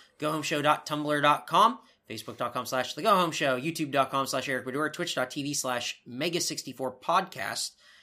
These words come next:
We're here every Tuesday at seven forty-five P M. Uh, did I miss anything? Oh, leave us a review. Leave us a five-star review. On iTunes. Or don't. Honestly, it doesn't really fucking matter. Um,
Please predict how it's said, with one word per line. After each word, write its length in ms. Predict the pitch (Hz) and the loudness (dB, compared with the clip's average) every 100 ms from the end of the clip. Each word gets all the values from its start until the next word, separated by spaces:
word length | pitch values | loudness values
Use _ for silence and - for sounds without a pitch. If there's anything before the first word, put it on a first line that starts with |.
| _ | _
We're 80 | 110 | -8
here 120 | 127 127 | -2 -2
every 140 | 120 | -2
Tuesday 380 | 113 131 123 127 | -6 -6 -4 -6
at 100 | - | -4
seven 220 | 147 127 | -4 -4
forty-five 500 | 127 123 117 120 - | -6 -8 -6 -6 -8
P 240 | - 180 | -8 -2
M. 200 | 143 156 165 _ - _ - | 0 0 -4 _ -20 _ -4
Uh, 1000 | 123 139 143 143 143 143 143 143 143 143 | 0 2 4 4 2 2 2 2 2 0
did 80 | 143 | -2
I 40 | 165 | -4
miss 220 | 185 147 | -4 -6
anything? 400 | 104 92 92 98 _ _ _ - | -8 -12 -12 -14 _ _ _ 4
Oh, 140 | 208 | 6
leave 180 | 156 180 | 6 4
us 100 | 277 | 2
a 60 | 202 | 2
review. 380 | 214 240 160 101 - _ - | 4 4 2 0 -12 _ -4
Leave 120 | 175 | -2
us 100 | 170 | 2
a 40 | |
five-star 400 | 202 226 - 165 | 8 8 8 4
review. 300 | 139 117 95 - _ _ _ _ _ _ _ _ _ _ _ _ _ _ _ _ - | 4 0 -8 -12 _ _ _ _ _ _ _ _ _ _ _ _ _ _ _ _ -6
On 200 | 135 151 | 0 0
iTunes. 540 | 165 190 131 95 - - | 0 0 -2 -6 -8 -4
Or 100 | 180 | 0
don't. 280 | 180 170 175 | 4 4 4
Honestly, 400 | 143 165 165 180 | 0 0 2 0
it 60 | 165 | 0
doesn't 280 | 170 151 127 - | -2 -2 -8 -6
really 220 | 156 147 | -2 -2
fucking 300 | - 175 120 | 0 0 2
matter. 340 | 135 143 131 - _ _ | 2 0 -2 -8 _ _
Um, 540 | - 120 123 123 123 | -2 2 4 4 2